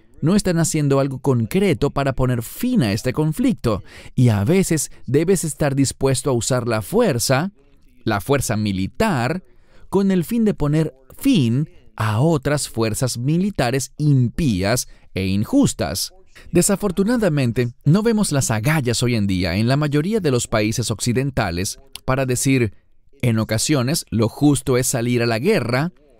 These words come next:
con el fin de ponerle fin a la maldad". El problema es que realmente no estamos seguros hoy en día de qué es lo malo y por tanto no estamos dispuestos a pagar el precio.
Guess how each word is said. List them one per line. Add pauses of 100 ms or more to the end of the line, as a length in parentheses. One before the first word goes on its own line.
(240)
con
el
fin
de
ponerle
fin
a
la
maldad". (720)
El
problema
es
que (120)
realmente
no
estamos
seguros
hoy
en
día (280)
de
qué
es
lo
malo (220)
y
por
tanto
no
estamos
dispuestos
a
pagar
el
precio.